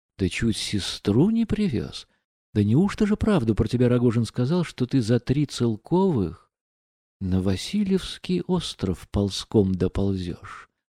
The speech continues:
"Доползёт", проговорил вдруг Рогожин тихо, но с видом величайшего убеждения. "И добро бы ты с голоду умирал, а ты ведь жалование, говорят, хорошее получаешь.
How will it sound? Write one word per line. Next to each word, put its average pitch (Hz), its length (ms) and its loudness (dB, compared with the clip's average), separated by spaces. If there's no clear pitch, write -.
"Доползёт", 101 1600 0
проговорил 101 520 2
вдруг 95 300 -2
Рогожин 92 500 0
тихо, 147 580 -4
но 101 160 -2
с - 120 -8
видом 131 360 2
величайшего 95 640 0
убеждения. 87 800 -4
"И 95 160 -4
добро 107 480 2
бы 156 160 2
ты 165 120 0
с 151 100 0
голоду 156 440 2
умирал, 82 580 -4
а 87 120 -8
ты 123 160 -4
ведь 135 240 -4
жалование, 226 720 0
говорят, 120 340 2
хорошее 107 460 0
получаешь. 87 640 -2